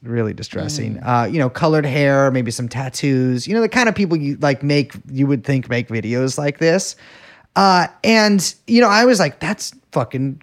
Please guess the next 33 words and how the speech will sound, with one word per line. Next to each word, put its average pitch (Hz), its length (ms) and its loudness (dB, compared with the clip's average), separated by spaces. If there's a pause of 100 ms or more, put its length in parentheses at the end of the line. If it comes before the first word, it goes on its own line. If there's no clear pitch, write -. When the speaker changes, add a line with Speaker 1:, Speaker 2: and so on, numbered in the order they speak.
(120)
Speaker 1:
crazy." 233 540 0
And 147 80 2
I, 165 160 -2
I 175 80 4
started 294 320 0
looking 220 280 2
more 170 220 4
into 139 360 0
it, 104 260 -8
and 147 160 0
I 135 180 0
looked 202 300 0
at 214 120 -6
these 160 180 -4
studies, 139 600 0
and 139 160 -6
particularly 277 400 -2
the 254 80 0
study 151 480 0 (220)
that - 120 -8
was 139 160 0
done 139 460 2
in 123 240 -2
Germany. 127 640 0 (420)
And 170 400 2 (640)
so - 160 2
check 233 260 2
this 185 160 2
out. 110 220 -4
In 156 80 -2
twenty 254 320 2
nineteen, 175 540 0
this 139 160 -4